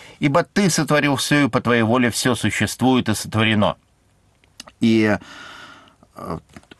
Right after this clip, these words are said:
прославляют Искупителя: "Достоин, Агнец закланный, принять славу и честь и силу, ибо ты был заклан, и кровью твоей искупил нас Богу из всякого колена, языка и народа и племени".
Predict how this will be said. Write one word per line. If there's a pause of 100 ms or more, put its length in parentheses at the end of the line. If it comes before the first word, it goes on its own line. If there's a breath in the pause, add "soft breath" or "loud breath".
(240)
прославляют
Искупителя:
"Достоин, (100)
Агнец
закланный,
принять
славу
и
честь
и
силу,
ибо
ты
был
заклан,
и
кровью
твоей
искупил
нас
Богу
из
всякого
колена,
языка
и
народа
и
племени".